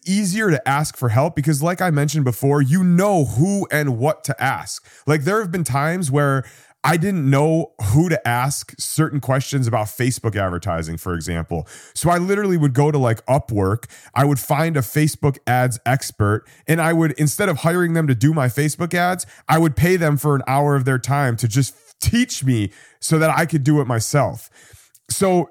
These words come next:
you st-, I would have never even thought to do that, though, until I had already started the process and realized,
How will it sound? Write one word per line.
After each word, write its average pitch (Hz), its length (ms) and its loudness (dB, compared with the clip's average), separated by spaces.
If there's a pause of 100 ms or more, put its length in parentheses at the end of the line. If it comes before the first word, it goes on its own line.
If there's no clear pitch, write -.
you 151 160 4
st-, - 300 -2
I 175 100 2
would 233 180 0
have 190 100 -4
never 190 280 -2
even 165 260 -2
thought 180 440 0
to 143 80 2
do 117 180 2
that, 101 240 0
though, 113 200 2
until 151 300 0
I 143 120 2
had 117 140 0
already 135 420 0
started 135 580 -2
the 104 60 -4
process 127 640 0 (380)
and 131 240 2
realized, 117 760 2